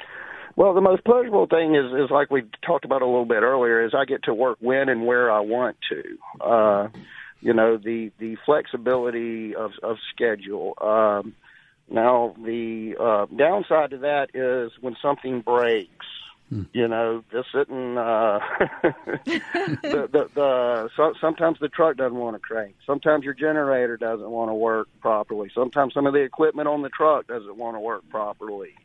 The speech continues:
Speaker 1: So, you, you know, uh, that to me, to me, that's one of the big disadvantages is your equipment is getting banged around on, on, on Jackson streets.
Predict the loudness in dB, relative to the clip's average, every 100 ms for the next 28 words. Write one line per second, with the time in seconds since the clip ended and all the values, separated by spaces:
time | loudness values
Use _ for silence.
0 | _ -2 0 0 -4 -18 -20 -20 _ -2
1 | -2 -2 -2 2 2 2 0 2 2 2
2 | 0 -4 -10 -20 -20 -20 _ 0 2 0
3 | -6 -6 -4 -6 -8 -4 -2 -2 0 -2
4 | -2 -6 -6 -6 -6 -6 -8 -8 -8 -6
5 | -6 -8 -10 -6 -2 0 0 -2 -8 -12
6 | -4 -4 -2 -4 -4 -6 -4 -4 -6 -10
7 | -10 -4 -4 -2 -4 -2 0 0 -2 -2
8 | -4 -4 -6 -2 -4 0 2 2 -2 -14
9 | -10 -4 -2 -2 -8